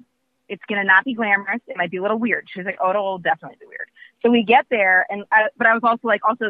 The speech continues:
it might just be you and the dogs." And I'll, and you know what? If I was bombing in front of the dogs, I'd probably still be upset about the set.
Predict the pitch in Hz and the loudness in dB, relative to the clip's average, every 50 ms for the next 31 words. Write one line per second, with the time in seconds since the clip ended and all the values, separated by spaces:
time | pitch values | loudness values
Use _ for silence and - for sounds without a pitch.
0 | 196 - - 208 208 208 208 220 - 247 226 - 226 196 180 202 208 208 202 190 | -6 -6 -8 -4 -2 -2 -2 -2 -4 -8 -10 -10 -10 -8 -8 -6 -6 -4 -4 -4
1 | 180 170 175 160 143 135 117 113 - _ _ _ _ _ _ - 220 233 240 233 | 0 2 2 2 2 2 0 -2 -6 _ _ _ _ _ _ -2 2 2 2 2
2 | - _ - 220 226 226 - - 226 240 240 240 262 262 - - 202 - 214 196 | 0 _ -4 -4 -4 -6 -6 -4 -2 0 2 4 2 2 2 -2 -4 0 0 0
3 | 233 240 247 185 185 180 180 180 190 175 - _ - 185 175 170 165 - 160 160 | 0 0 -2 0 0 2 0 0 -2 -8 -12 _ -6 -6 -6 -6 -4 0 0 0
4 | 165 170 170 170 156 160 - 170 160 160 - _ - 165 160 156 160 147 - - | 0 0 -2 -6 -8 -4 -2 -2 -2 -2 -4 _ -8 -8 -6 -6 -8 -10 -6 -4
5 | 165 151 151 156 147 147 - 175 - - 160 143 131 - | -4 -4 -4 -6 -10 -10 -12 -14 -12 -10 -6 -6 -6 -8